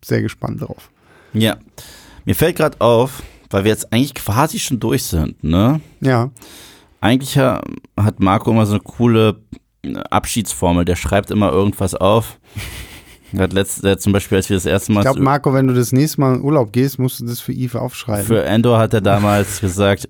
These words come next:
Speaker 2: „This is the sound of reckoning.“ So weiter. Aber ich hab gar kein extrem geiles Zitat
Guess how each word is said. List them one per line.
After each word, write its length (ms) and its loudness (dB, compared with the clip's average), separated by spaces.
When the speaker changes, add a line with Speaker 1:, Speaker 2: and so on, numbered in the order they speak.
Speaker 2:
„This 160 -4
is 180 -6
the 60 -2
sound 400 0
of 160 -4
reckoning.“ 640 -4
So 200 -4
weiter. 360 2
Aber 280 0
ich 160 -6
hab 220 -2
gar 180 2
kein 600 0
extrem 720 0
geiles 460 2
Zitat 720 -2